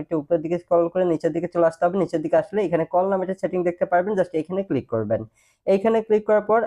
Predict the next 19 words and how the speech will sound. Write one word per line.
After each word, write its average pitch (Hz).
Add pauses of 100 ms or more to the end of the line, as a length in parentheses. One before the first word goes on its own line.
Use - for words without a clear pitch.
(160)
আপনাদের 190 (160)
nobody 185
সিলেক্ট 185
করা 190
থাকতে 160 (100)
পারে, 160 (200)
আপনারা 170
যেটা 185
করবেন, 185
এই 160
যে 170
সবার 160 (100)
উপরে 147
যে 175 (180)
everyone, 175
just 170 (100)
এটা 143
সিলেক্ট 127
করবেন। 110